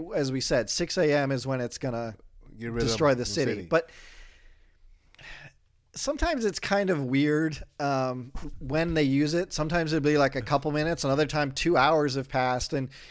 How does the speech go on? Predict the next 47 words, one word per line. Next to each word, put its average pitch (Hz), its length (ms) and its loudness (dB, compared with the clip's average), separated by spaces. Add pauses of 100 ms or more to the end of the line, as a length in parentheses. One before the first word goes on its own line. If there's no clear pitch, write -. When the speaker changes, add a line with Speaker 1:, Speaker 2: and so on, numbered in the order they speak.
(100)
Speaker 1:
even 233 280 2
what 185 140 4
happens 180 440 -2
during 170 280 -2
the 131 80 -2
scenes, 185 680 -4 (340)
you 135 120 0
know, 131 60 2
and 135 180 0
I'll 143 180 2
get 143 180 0
to 131 80 -6
that 127 180 2
in 113 60 -10
a 113 40 -6
minute 131 320 -2
here 120 180 -4
with 110 220 -6
Chris, 135 460 -2
but 120 340 -2 (440)
so - 140 -2
basically 226 400 4
they 180 140 4
find, 170 480 -2 (560)
um, 127 320 0 (200)
they 147 100 4
find 190 340 0
the, 160 260 2
uh, 139 180 6
the 131 120 -2
downed 143 400 2
chopper, 123 560 0 (200)
but 135 120 -6
they 143 100 2
don't 143 180 0
find 135 220 2
anybody 120 480 -2
in, 113 120 -8
or 139 120 0
not 135 260 0
chopper, 107 380 -4
it's, 107 140 -6
Speaker 2:
The, 107 60 -2
the, 113 120 -4
Speaker 1:
it's 120 200 -4
Speaker 2:
um, 110 60 -4
Speaker 1:
the, 123 120 0